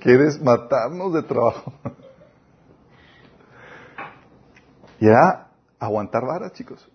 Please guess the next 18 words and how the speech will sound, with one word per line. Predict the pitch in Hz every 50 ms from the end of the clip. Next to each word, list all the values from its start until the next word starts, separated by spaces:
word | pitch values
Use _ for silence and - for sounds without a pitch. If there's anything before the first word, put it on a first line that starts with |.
| _ _ _ _ _ _ _ _ _ - - - - - -
Mira, | 123 127 127 123 107 - - - - _ _ _ _ _ _ _ _ _ _ _ _ _ _ _
es | - 117
algo | 131 139 143
que | 135 139
les | 127 101 120
he | 113
platicado, | - 123 98 101 120 113 -
pero | 110 110
yo | 110 113
imagino | 127 131 127 131 131 -
que | 120
los | 113 104
discípulos | 98 101 101 104 110 98
estaban | - 120 107 107 107
así | 101 - - 107 92 85 80 -
con, | - 101 92 90 92 -
con | - - 87
Jesús. | 87 - - 98 - - -